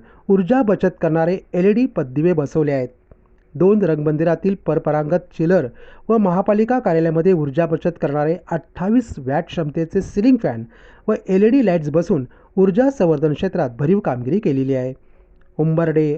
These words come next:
आयरे, कचोरे इथे प्रत्येकी दहा मेट्रिक टन क्षमतेचे waste to energy प्रकल्प कार्यान्वित केले असून, कचऱ्यापासून वीज निर्मिती होत आहे. शाळा, महाविद्यालये, सरकारी कार्यालये, मॅरेथॉन स्पर्धातील स्पर्धक व नागरिकांमध्ये,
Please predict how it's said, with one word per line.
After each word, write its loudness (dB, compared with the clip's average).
आयरे, 0
कचोरे 0
इथे -4
प्रत्येकी 0
दहा -2
मेट्रिक 0
टन 2
क्षमतेचे -2
waste -2
to 4
energy 0
प्रकल्प -4
कार्यान्वित -2
केले 0
असून, -2
कचऱ्यापासून 2
वीज 0
निर्मिती 0
होत 0
आहे. -4
शाळा, 2
महाविद्यालये, 0
सरकारी -2
कार्यालये, 0
मॅरेथॉन 2
स्पर्धातील 0
स्पर्धक -2
व 2
नागरिकांमध्ये, 0